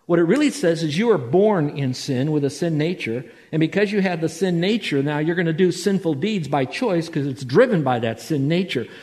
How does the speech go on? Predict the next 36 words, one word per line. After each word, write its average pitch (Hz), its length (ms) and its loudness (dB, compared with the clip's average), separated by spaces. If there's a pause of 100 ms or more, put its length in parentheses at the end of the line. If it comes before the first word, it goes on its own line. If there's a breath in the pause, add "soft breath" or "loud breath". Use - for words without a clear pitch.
(160 loud breath)
So 160 140 2
you 247 240 2
really 240 340 2
are 165 60 2
in 160 40 0
a 143 60 0
bad 185 380 0
way. 185 260 0 (220 loud breath)
So 202 100 4
it's 180 100 2
more 233 220 6
than 247 160 2
just 175 220 2
getting 180 260 4
a 147 60 0
do-over. 131 760 0 (240 loud breath)
You 202 180 4
now 233 220 4
have 170 380 0
given 170 320 2
to - 120 -6
you 190 220 2
by 160 220 0
God 156 400 2
in 233 240 4
that 175 260 0
blessing 160 500 0 (240 loud breath)
the 147 120 0
power 202 480 0
now 127 240 -2
to 139 140 -2
live 139 220 0
a 139 40 -2
life 123 360 -4
of 139 100 -4
victory. 170 460 -8